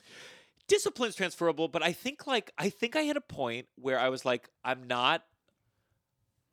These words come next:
a great actor." And I tried every which way,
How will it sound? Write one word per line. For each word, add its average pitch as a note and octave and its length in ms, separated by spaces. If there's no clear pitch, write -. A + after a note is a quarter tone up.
a C3+ 120
great C3 420
actor." A2+ 640
And B2+ 140
I B2+ 80
tried C3+ 480
every D3+ 400
which D3 320
way, A#2+ 680